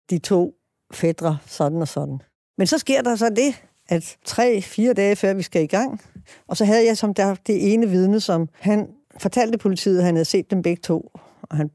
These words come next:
boede i det samme kompleks, og han var vældig, vældig lidt begejstret for at fortælle det, men han var en sød fyr, så han havde ikke, han havde ikke lyst til ikke at fortælle det, for han syntes alligevel, det var for meget. Så det var, og der var vi jo frygtelig bange for, hvad de skulle finde på.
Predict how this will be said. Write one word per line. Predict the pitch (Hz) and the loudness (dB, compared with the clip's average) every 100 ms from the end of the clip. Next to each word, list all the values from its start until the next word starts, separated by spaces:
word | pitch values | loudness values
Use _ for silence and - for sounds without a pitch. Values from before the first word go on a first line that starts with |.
| - | -2
boede | 175 214 240 233 208 _ - | 2 4 4 2 -2 _ -6
i | 170 | -4
det | 170 | -2
samme | 185 196 | 0 0
kompleks, | - 180 - 170 175 - - - _ _ | 0 -4 0 -2 -2 -8 -14 -20 _ _
og | 156 156 | -2 2
han | 170 170 165 | 2 2 0
var | 165 151 | 2 2
vældig, | 143 143 180 202 190 156 | 0 0 0 0 0 0
vældig | 156 156 165 | 0 0 0
lidt | 160 165 | 0 0
begejstret | 170 156 131 147 170 | -2 -2 -2 -2 -6
for | - 156 | -4 -4
at | |
fortælle | 165 - 160 156 | -4 -4 -4 -2
det, | 160 | -2
men | 156 151 | -2 0
han | 160 | 0
var | 156 175 | 0 0
en | 180 | -2
sød | - 175 | -4 -6
fyr, | - 190 165 | -6 -8 -6
så | 170 | -4
han | 160 165 | -2 0
havde | 160 165 | 0 -2
ikke, | 185 _ _ | -4 _ _
han | 165 165 | -4 -2
havde | 165 | -2
ikke | 180 165 | -4 -4
lyst | 170 - | -6 -6
til | - 180 - - - _ | -4 -4 -6 -14 -20 _
ikke | 196 202 | -4 -2
at | - | -4
fortælle | 165 - 143 | -6 -6 -8
det, | - | -4
for | 170 | -4
han | 160 | -2
syntes | 196 180 | -2 -2
alligevel, | 165 180 170 | -2 -2 -2
det | 147 | -2
var | |
for | 135 | -2
meget. | 147 143 165 175 | -2 0 0 -2
Så | - | -4
det | 160 156 | -2 0
var, | 170 180 _ - _ _ - | 0 -2 _ -20 _ _ -6
og | 165 | 0
der | |
var | 180 | 2
vi | 175 | 2
jo | 180 160 | 2 0
frygtelig | - 170 180 202 | 0 -4 -2 -2
bange | 147 156 | 0 0
for, | 170 160 | 0 0
hvad | 156 | 0
de | 147 156 | -2 -6
skulle | - 165 | -6 -4
finde | 165 151 | -2 -2
på. | - 180 190 | -2 -2 -2